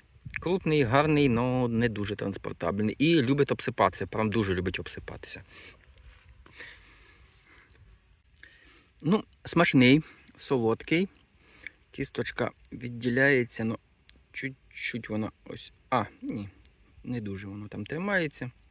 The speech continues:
Ось так, чуть-чуть буквально там трималося.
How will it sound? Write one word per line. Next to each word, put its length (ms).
Ось 180
так, 180
чуть-чуть 340
буквально 540
там 140
трималося. 640